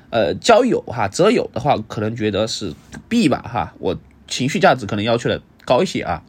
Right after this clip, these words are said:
好，继续下一题，当你发现好友口中的完美伴侣脚踏 N 条船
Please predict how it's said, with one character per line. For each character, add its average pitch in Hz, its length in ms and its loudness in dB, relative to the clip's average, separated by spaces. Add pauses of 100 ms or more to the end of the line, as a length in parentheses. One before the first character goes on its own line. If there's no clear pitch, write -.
(680)
好， - 280 -2 (540)
继 196 100 -2
续 165 180 0
下 143 160 0
一 127 40 -2
题， 110 240 -6 (420)
当 262 180 4
你 170 100 -4
发 185 180 4
现 190 200 -2
好 147 380 4
友 185 240 2
口 - 340 -6
中 185 180 -4
的 202 160 4
完 104 300 0
美 240 180 -6
伴 117 300 -2
侣 - 80 -16 (520)
脚 - 280 4
踏 180 200 2
N 196 260 -2
条 165 240 -6
船 90 320 -2